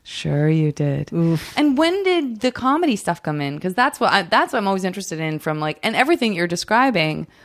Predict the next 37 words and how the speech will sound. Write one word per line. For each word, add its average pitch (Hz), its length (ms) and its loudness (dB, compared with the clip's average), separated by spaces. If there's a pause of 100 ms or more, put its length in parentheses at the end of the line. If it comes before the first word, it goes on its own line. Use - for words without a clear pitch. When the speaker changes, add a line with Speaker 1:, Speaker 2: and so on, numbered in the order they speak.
Speaker 1:
Like, 190 100 -4
were 233 80 6
you, 190 320 2
like, 185 260 0
it - 160 -8
sounds 220 140 4
like 214 100 4
you 196 60 2
were 190 80 4
too 202 180 -2
sleepy 233 460 0
and 180 280 0 (120)
busy 269 260 2
to 214 80 2
be 202 180 2
a 196 60 2
cut 311 240 2
up - 300 2
even 156 320 -2
in 151 180 0
class, 147 460 0
like, 151 260 -6 (340)
to - 80 -16
be, 202 120 4
like, 180 180 0
the 175 100 -4
wise 202 320 2
ass. 62 440 -2
Speaker 2:
Uh, 262 420 4 (180)
Speaker 1:
Or 185 120 0
were 226 160 2
you? 165 240 -2 (580)
Speaker 2:
I - 200 -4
was 349 320 0
kind 302 280 0
of, 262 160 0
um, 226 680 2